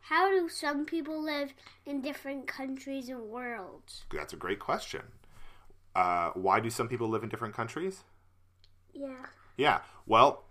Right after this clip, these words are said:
Speaker 2: because, mostly because they were born there. Uh, you, you're born in a place, and then you just stay there. That's usually how it works. But s-
Speaker 1: Okay,
Speaker 2: but s-
Speaker 1: okay.
Speaker 2: but sometimes you move, right? So some people have moved. Who do you know that's moved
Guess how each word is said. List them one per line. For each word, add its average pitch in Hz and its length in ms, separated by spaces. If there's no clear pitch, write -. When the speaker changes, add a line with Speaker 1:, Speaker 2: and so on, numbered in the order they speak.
Speaker 2:
because, 156 540
mostly 123 680
because 113 320
they 117 100
were 98 120
born 98 280
there. 67 100
Uh, 87 200
you, 92 280
you're 92 120
born 98 260
in 107 80
a 95 60
place, 87 440
and 87 140
then 85 140
you 82 60
just 87 220
stay 82 260
there. - 280
That's 87 160
usually 82 340
how 73 140
it - 60
works. - 320
But 277 80
s- 294 80
Speaker 1:
Okay, 330 1300
Speaker 2:
but 247 140
s- 269 220
Speaker 1:
okay. 240 800
Speaker 2:
but 113 140
sometimes 131 360
you 110 100
move, 139 360
right? 95 400
So 95 140
some 123 180
people 127 260
have 98 140
moved. 85 220
Who 156 120
do 151 80
you 151 60
know 135 120
that's 104 180
moved 85 420